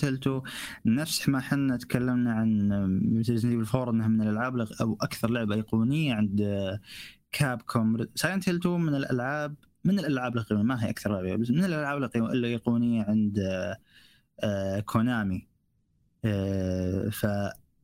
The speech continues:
وننزل لها الآن عرض، آه، للريميك حقها.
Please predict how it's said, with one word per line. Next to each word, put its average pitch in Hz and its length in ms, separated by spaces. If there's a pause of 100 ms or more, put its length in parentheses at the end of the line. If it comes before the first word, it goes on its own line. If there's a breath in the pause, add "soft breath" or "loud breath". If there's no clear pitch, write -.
(420)
وننزل 131 520
لها 127 140
الآن 123 460
عرض، 113 360 (440)
آه، 101 300
للريميك 107 720
حقها. 107 600